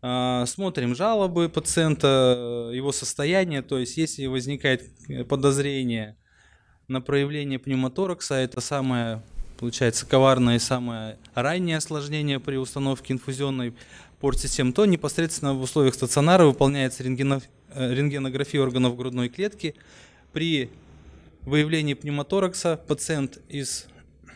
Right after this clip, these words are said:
дневного стационара переводится в круглосуточный стационар,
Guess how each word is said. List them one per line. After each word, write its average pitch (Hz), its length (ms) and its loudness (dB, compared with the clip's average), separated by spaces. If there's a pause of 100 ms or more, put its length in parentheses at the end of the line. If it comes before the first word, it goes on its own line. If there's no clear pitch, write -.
(200)
дневного 135 500 -4
стационара 147 560 -2
переводится 139 480 4
в - 60 -14
круглосуточный 147 600 2
стационар, 123 680 -10